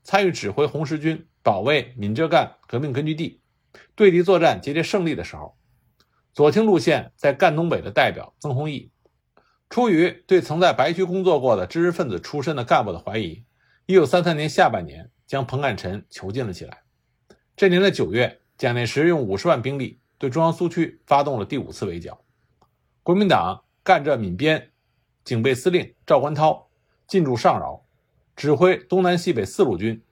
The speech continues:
进剿闽浙皖赣苏区。闽浙皖赣的军民虽然经过浴血奋战，但是未能取胜。国军已经形成了四面包围的合围之势。彭干臣心如刀绞，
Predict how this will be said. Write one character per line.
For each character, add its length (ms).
进 200
剿 380
闽 180
浙 160
皖 220
赣 280
苏 200
区。 320
闽 120
浙 140
皖 160
赣 140
的 80
军 120
民 300
虽 160
然 120
经 200
过 340
浴 140
血 120
奋 200
战， 240
但 140
是 80
未 120
能 120
取 200
胜。 200
国 160
军 160
已 20
经 140
形 220
成 160
了 240
四 240
面 160
包 180
围 140
的 260
合 220
围 100
之 140
势。 260
彭 160
干 160
臣 380
心 200
如 120
刀 180
绞， 300